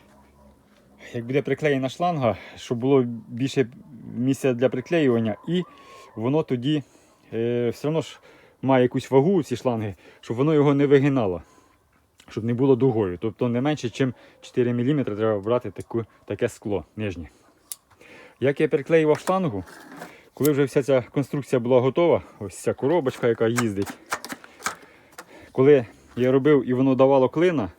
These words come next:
ось цей механізм, да, ось цей вже, я його підтісував, е, цим шліфувальною машиною, плоскостю.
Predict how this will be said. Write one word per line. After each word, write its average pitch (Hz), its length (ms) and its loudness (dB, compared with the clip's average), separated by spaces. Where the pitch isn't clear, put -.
ось 107 160 -10
цей 110 220 0
механізм, 104 500 -4
да, 101 100 -2
ось 120 180 -2
цей 95 180 -4
вже, 98 180 -6
я 143 120 4
його 151 260 4
підтісував, 143 640 0
е, 104 420 -2
цим 107 280 -12
шліфувальною 151 640 -4
машиною, 110 500 -6
плоскостю. 107 640 -8